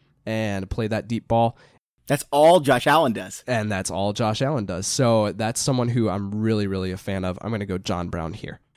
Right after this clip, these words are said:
Speaker 2: All right, so you're going John Brown, and it's gonna come back to you for the thirteenth round here. Are you one of these guys that, uh,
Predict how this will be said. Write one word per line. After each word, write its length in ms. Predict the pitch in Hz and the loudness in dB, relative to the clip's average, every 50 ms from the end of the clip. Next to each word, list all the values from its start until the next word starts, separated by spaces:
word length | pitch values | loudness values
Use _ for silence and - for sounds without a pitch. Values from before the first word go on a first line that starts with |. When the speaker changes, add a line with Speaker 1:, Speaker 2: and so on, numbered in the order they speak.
| _ _ - | _ _ -2
Speaker 2:
All 80 | - 170 | 0 0
right, 160 | 190 185 151 | 0 0 2
so 80 | - 151 | 2 0
you're 120 | 165 170 | 2 2
going 220 | 175 220 220 196 | 2 2 2 2
John 300 | 160 131 156 156 170 170 | 2 2 4 4 4 2
Brown, 340 | 131 151 151 151 160 165 160 | 2 2 2 4 2 2 2
and 100 | 151 135 139 | 0 -2 -2
it's 140 | 135 - | -4 -4
gonna 140 | - 156 139 | -6 -6 -4
come 140 | - 143 139 | -2 -2 0
back 180 | 131 139 135 - | 0 0 -2 -2
to 80 | - 143 | -2 -4
you 80 | 143 | -2
for 140 | 135 - 131 | -2 -4 -4
the 100 | 117 110 | -4 -4
thirteenth 600 | - - 139 135 151 - - - 139 127 117 - | -4 -4 -4 -4 -4 -4 -6 -4 -4 -4 -4 -4
round 360 | 117 117 117 123 135 143 135 | -4 -2 -2 0 -2 -4 -4
here. 240 | - - 110 107 107 | -6 -4 -4 -4 -2
Are 120 | - 120 | -2 -4
you 160 | 131 160 226 294 | -4 -4 -4 -4
one 140 | 370 349 | -4 -6
of 60 | 302 254 | -6 -6
these 160 | 233 202 156 | -6 -8 -6
guys 460 | - 139 127 127 131 139 139 135 120 | -2 0 2 2 2 2 0 -4 -4
that, 260 | - 135 127 123 120 | -4 -2 -2 0 0
uh, 200 | 123 117 113 113 | 0 -2 -2 -4